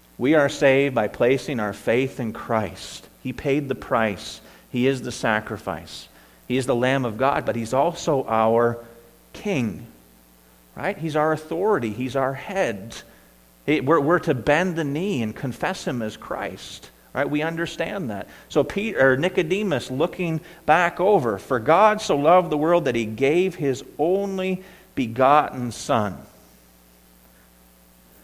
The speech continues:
We believe in Jesus' deity, right? The answer is yes, very quickly. <laughs> Let's say ye-, yes, Jesus,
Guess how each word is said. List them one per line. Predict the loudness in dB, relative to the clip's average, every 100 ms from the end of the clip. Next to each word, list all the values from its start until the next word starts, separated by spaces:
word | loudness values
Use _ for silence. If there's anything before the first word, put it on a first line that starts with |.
| -20 _
We | 0 0
believe | 2 2 2
in | 0 -2
Jesus' | -4 -6 -8 -8
deity, | -4 -2 -2 -2
right? | 0 0 -2 -10 -20 -20 -20 _ _ _ _ _ _ _ _ _ _ -20 -20 -16
The | -4
answer | 0 0 0
is | 2
yes, | 4 4
very | 4 2
quickly. | 6 4 4 -2
<laughs> | 2
Let's | 2
say | 4 4
ye-, | 2 0 -8 6
yes, | 8 8 6 0
Jesus, | 2 4 2